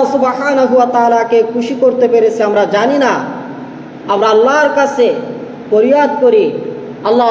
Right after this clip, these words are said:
সুবহানাহু ওয়া তাআলা যেন অত্যন্ত দয়া করে আমাদেরকে এই বিগত এক বছরে আমাদের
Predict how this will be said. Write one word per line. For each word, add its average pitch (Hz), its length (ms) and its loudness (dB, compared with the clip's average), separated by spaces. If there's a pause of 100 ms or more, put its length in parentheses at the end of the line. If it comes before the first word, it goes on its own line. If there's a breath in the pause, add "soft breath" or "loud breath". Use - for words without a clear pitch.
(140)
সুবহানাহু 240 600 0
ওয়া 233 220 2
তাআলা 277 320 0
যেন 247 160 2 (100)
অত্যন্ত 311 380 -2 (200)
দয়া 302 240 4 (100)
করে 302 140 4 (100)
আমাদেরকে 247 520 2 (1000)
এই 190 80 2
বিগত 262 340 0 (220)
এক 269 80 0 (100)
বছরে 269 400 4 (800)
আমাদের 233 280 2